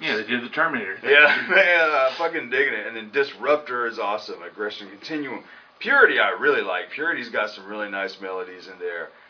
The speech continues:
Speaker 2: And then Fuel Injected, Suicide Machine. That was the first single that dropped, uh, a couple months ago. I really dug it. Uh, Collapse I like, Manufactured Hope. Like, Monolith,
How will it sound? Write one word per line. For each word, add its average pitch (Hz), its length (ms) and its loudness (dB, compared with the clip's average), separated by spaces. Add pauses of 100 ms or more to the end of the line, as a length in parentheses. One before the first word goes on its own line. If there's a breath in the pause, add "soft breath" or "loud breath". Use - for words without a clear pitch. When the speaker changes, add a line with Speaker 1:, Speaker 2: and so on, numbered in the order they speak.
(180 loud breath)
Speaker 2:
And 104 180 -10
then 101 260 -10
Fuel 147 260 2
Injected, 113 600 -4
Suicide 113 640 -6
Machine. 95 480 -10
That 123 140 2
was 147 160 2
the - 80 -14
first 120 340 -6
single 135 280 -10
that 127 140 -8
dropped, 131 420 0
uh, 113 360 -2
a - 40 -14
couple 127 220 -8
months 127 240 -10
ago. 120 260 -4
I 107 80 2
really 110 280 -6
dug 101 320 -6
it. 120 360 -8 (640 soft breath)
Uh, 92 200 -4
Collapse 117 580 -2
I 113 80 -2
like, 98 360 -4
Manufactured 101 840 -8
Hope. 139 280 0
Like, 104 340 -4
Monolith, 254 600 2